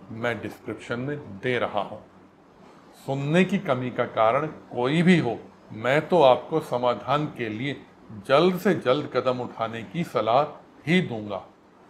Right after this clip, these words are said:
बात टालने से बीमारी और सुनने की कमी दोनों ही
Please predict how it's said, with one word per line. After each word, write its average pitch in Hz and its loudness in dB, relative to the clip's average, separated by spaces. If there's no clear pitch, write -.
बात 139 6
टालने 123 4
से 165 -4
बीमारी 120 2
और 185 10
सुनने 143 -4
की 127 -10
कमी 127 -4
दोनों 165 6
ही 139 0